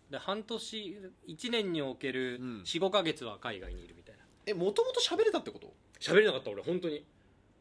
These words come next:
Speaker 1: 全く喋れなくて、就職して、
Speaker 2: うん。
Speaker 1: なんか、「あ、君、英文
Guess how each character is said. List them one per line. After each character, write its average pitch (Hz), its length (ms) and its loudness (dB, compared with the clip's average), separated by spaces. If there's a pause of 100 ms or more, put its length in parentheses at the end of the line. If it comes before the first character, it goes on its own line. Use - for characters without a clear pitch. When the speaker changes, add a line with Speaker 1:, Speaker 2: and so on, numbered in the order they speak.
(180)
Speaker 1:
全 180 120 4
く 226 240 2
喋 226 220 6
れ 226 80 6
な 175 120 -2
く - 80 -18
て、 156 400 0 (420)
就 170 240 -6
職 170 240 -6
し - 100 -6
て、 214 300 4
Speaker 2:
う 190 60 8
ん。 135 280 4
Speaker 1:
な 202 80 -2
ん - 20 0
か、 180 140 4
「あ、 175 60 4
君、 214 460 0
英 214 140 6
文 233 240 0